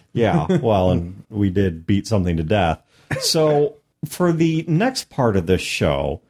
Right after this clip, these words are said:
Speaker 1: Chad, you have a murder mystery that you did in D and D.
Speaker 2: Right.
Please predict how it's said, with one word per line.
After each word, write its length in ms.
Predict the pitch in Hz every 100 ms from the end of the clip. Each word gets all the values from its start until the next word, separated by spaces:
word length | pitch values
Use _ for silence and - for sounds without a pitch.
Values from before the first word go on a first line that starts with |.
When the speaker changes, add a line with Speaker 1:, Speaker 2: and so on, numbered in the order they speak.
| _ _ _ _ _
Speaker 1:
Chad, 420 | - 190 220 196
you 320 | 156 139 190
have 200 | 208 202
a 100 | 170
murder 380 | 123 110 117 110
mystery 680 | 82 80 - - 87 80 78 _
that 260 | - 107 95
you 120 | 110
did 440 | 104 117 104 98 -
in 180 | 113 90
D 140 | 95
and 100 | 90
D. 300 | 78 67 - -
Speaker 2:
Right. 280 | 113 87